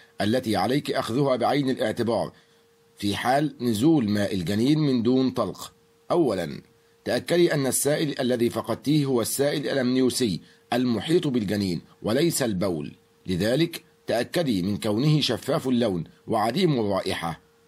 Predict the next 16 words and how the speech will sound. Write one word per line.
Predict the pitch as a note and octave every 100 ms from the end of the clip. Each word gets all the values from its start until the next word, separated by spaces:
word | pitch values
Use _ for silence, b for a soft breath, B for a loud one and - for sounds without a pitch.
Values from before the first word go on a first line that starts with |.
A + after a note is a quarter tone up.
| _ -
ثانيًا، | - F3+ C3+ G2+ F2 C#2+ - _ -
تنفسي، | D3+ E3+ - D#3+ - G2+ D2 - _ _ -
فالقلق | D3 E3 F3 B2 - -
والتوتر | G#2+ - - B3+ - F#3 - _ _
قد | E3 D#3
يزيدان | C3+ G#2+ G#2+ B2 E3+
الأمر | E3 B2+ A#2 F3 E3+ D#3+
سوءًا، | - B2+ F#2+ F2 - -
ولن | F2+ G2+
يفيدك | G2+ G#2+ C#3+ D3
القلق | D3 - C#3+ G#2+ - - -
في | D#3+
هذه | C#3+ C3 C#3+
المرحلة | C3 A#2 G2 C#3+ B2 A#2
أبدًا، | G2+ F#2 D#2+ - b F#2
لذلك | F#2 A#2+ D#3+ -